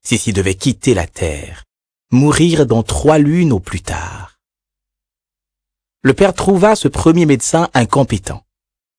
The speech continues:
Il fit venir un second, réputé pour être la solution des cas dits impossibles. Ce dernier non plus ne put rien. Il dut déclarer son incapacité. Alors,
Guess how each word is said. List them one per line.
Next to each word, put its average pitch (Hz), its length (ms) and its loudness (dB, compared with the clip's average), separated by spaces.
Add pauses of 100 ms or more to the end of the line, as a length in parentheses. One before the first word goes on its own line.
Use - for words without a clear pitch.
(380)
Il 135 140 -2
fit 170 160 2
venir 185 400 2
un 120 80 2
second, 113 480 -2 (120)
réputé 160 680 0
pour 117 220 0
être 143 260 2
la 95 120 0
solution 120 580 -2
des 92 140 -8
cas 117 260 -4
dits 104 340 -2
impossibles. 107 680 -6 (1400)
Ce - 120 -2
dernier 95 340 -2
non 101 160 0
plus 180 320 -4 (240)
ne 180 120 4
put 131 220 -2
rien. 90 340 -4 (720)
Il 117 180 0
dut 120 180 -2
déclarer 160 600 2
son 117 240 2
incapacité. - 960 -2 (1300)
Alors, 139 580 -2